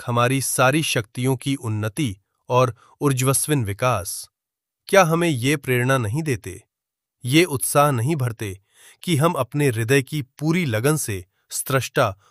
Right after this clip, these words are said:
और मुक्तिदाता की सेवा करें? और दूसरी ओर, ईश्वर ने पाप का जो दंड न्याय द्वारा घोषित किया है कि अनिवार्य प्रतिफल मिलेगा,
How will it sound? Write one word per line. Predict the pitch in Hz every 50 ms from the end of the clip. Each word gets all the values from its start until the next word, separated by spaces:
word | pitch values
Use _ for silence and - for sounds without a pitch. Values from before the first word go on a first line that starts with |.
| _ _
और | - 131 123
मुक्तिदाता | 113 113 123 123 - _ - 160 143 120 104 101 - 110
की | 104 - 123 113
सेवा | 104 - - 107 101 98 117 131
करें? | - 147 135 143 151 160 _ _ _ _ _ _ _ _ _ _ _ _ _ _ _ _ _
और | 156 160 156
दूसरी | 139 123 143 156 143 - 208 214 220 190
ओर, | 131 107 98 - - _ _ _ _ _ _ _ -
ईश्वर | 160 165 147 - - 202 208 202
ने | 190 185 185 185
पाप | - _ 127 120 135 135 -
का | - - 147 139
जो | 123 123 123 113
दंड | 104 131 139 127 107 95 92 _ _ _ _
न्याय | 110 113 117 123 143 160 160
द्वारा | 131 117 110 110 123 123
घोषित | 120 107 - - 107 - - 180 165 _
किया | - 113 104 95
है | 90 - 95 82 - _ _ _ _ _ _ _ _ _ -
कि | 170 180 202
अनिवार्य | - 135 127 123 117 113 123 127 139 151 160
प्रतिफल | 143 - 120 107 - 113 - 156 165 151
मिलेगा, | 120 107 98 95 92 90 - 82 80 -